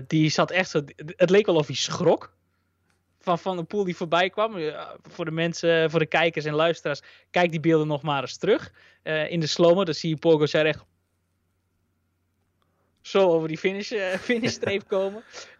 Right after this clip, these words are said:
En, eh, en inderdaad van, eh, Alaphilippe die toch inderdaad een soort, eh, opluchting op zijn gezicht heeft van: "Ja, goh, eh, toch gewonnen." Eh, maar ja, goed, eh, Van der Poel die, eh, die met deze frustratie in zijn lijf, ja,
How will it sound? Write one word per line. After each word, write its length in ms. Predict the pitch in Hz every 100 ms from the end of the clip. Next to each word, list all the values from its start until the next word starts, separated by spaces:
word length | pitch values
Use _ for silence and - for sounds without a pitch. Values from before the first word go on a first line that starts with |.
| -
En, 280 | 175 170
eh, 220 | 170 165 170
en 60 |
inderdaad 400 | 170 170 170 170
van, 180 | - 170
eh, 160 | 165 165
Alaphilippe 580 | 175 175 160 165 175 160
die 80 | -
toch 200 | 196 175
inderdaad 460 | 165 156 156 151
een 60 | 151
soort, 380 | - 151 147 151
eh, 220 | 143 139 -
opluchting 500 | - 196 214 156 156
op 100 | 143
zijn 140 | - 139
gezicht 240 | 139 135
heeft 140 | 131
van: 120 | - 139
"Ja, 120 | 135
goh, 500 | - 156 117 123 127
eh, 60 | 131 _ _ _ - -
toch 200 | 214 202
gewonnen." 460 | 175 170 175 147 202 _ _ _ _
Eh, 120 | 139
maar 300 | 135 131 139
ja, 60 |
goed, 340 | 143 160 143 - _ _
eh, 300 | 131 123 123 123 _ _ _
Van 240 | - - 160
der 80 | 147
Poel 240 | 180 165
die, 380 | 151 151 143 143
eh, 240 | 143 135 131
die 540 | 135 143 139 135 131 _ _ _
met 280 | - 147 151
deze 260 | 160 190 190
frustratie 600 | 180 165 175 165 - 165
in 60 |
zijn 120 | 147 147
lijf, 200 | 139 143
ja, 140 | 131